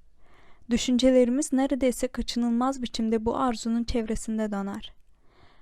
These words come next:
Bize sevimsiz gelen ya da acı veren fikirlerden çekiniriz. Gerçeği aradığımızı ya da gerçekçi olduğumuzu düşünürüz. Ama aslında gerginliğimizi azaltan, egomuzu dinginleştiren,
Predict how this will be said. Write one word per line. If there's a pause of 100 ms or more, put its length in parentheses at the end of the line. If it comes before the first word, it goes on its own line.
(160)
Bize
sevimsiz
gelen
ya
da
acı
veren
fikirlerden
çekiniriz. (520)
Gerçeği
aradığımızı
ya
da
gerçekçi
olduğumuzu
düşünürüz. (420)
Ama
aslında
gerginliğimizi
azaltan, (440)
egomuzu
dinginleştiren,